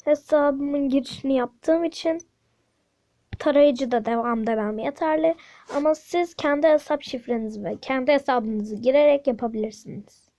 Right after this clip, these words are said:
Eğer Apple kullanıyorsanız ve Safari'den girdiyseniz şuralarda bir A tuşu olacak. Ona basacaksınız.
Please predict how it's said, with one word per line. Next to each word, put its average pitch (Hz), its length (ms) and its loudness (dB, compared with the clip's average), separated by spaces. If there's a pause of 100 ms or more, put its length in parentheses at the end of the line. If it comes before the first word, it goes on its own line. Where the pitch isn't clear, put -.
(1160)
Eğer 370 380 2 (1000)
Apple 330 380 2
kullanıyorsanız 226 960 -2
ve 240 100 0
Safari'den 254 720 0
girdiyseniz 220 880 -4 (800)
şuralarda 262 1300 0
bir 320 140 0 (100)
A 320 280 4
tuşu - 260 0
olacak. 208 360 0
Ona 247 240 -6
basacaksınız. 277 1120 -2